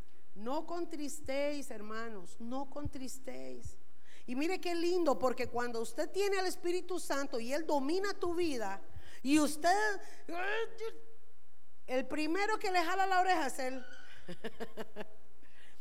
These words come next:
Y le dice, "Eh, eh, eh, eh. Sí, Señor, ayúdame, ayúdame, Señor. Perdón, perdón. Sí, sí, yo sé que no. ¿Ah?". Y regresamos. Y si caemos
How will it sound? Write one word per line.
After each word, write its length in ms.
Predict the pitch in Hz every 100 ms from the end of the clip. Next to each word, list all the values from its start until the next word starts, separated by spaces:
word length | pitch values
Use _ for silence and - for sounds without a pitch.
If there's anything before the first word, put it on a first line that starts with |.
| - - - - -
Y 120 | 269
le 120 | 262
dice, 280 | 285 320 330
"Eh, 100 | -
eh, 240 | 254 269
eh, 300 | 285 294 311
eh. 460 | 339 - - - - - - - - - - - - -
Sí, 180 | - 202
Señor, 340 | 185 180 170
ayúdame, 380 | 156 160 156 160
ayúdame, 380 | 143 - - -
Señor. 280 | - 180 - -
Perdón, 340 | 165 165 170 165
perdón. 400 | 175 165 160 170
Sí, 220 | - 196
sí, 180 | - 175
yo 140 | 170
sé 160 | 170 180
que 160 | 175
no. 180 | 160 165 - -
¿Ah?". 180 | 175 277 392 - - - - - - - - - - - - - - - - -
Y 120 | 208
regresamos. 960 | 202 185 180 175 175 160 160 165 -
Y 120 | - 247
si 140 | 294
caemos 840 | 269 254 277 392 381 269 220 -